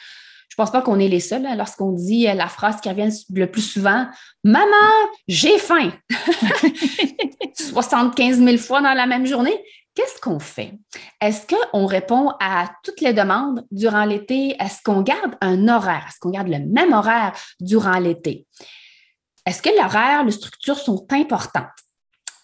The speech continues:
Je pense que vous allez me voir venir, là. Oui, l'horaire et la structure sont importantes chez les enfants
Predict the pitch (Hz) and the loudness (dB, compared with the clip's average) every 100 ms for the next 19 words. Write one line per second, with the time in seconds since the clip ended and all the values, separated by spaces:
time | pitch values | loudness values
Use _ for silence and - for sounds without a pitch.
0 | - - 214 233 220 180 175 165 175 185 | -20 -2 0 0 -2 -2 0 2 2 0
1 | 185 185 185 170 175 277 233 233 233 _ | 0 -2 0 -2 0 -2 0 -2 -4 _
2 | 196 196 247 269 208 175 190 214 185 160 | -4 2 4 4 0 0 0 -2 -4 -10
3 | - 170 - 226 220 170 170 202 208 220 | -10 -12 -6 -6 -4 -4 -2 0 -2 -4
4 | - 196 202 196 - - 185 190 185 170 | -2 -2 -2 -6 -8 -6 -2 0 0 0
5 | - | -2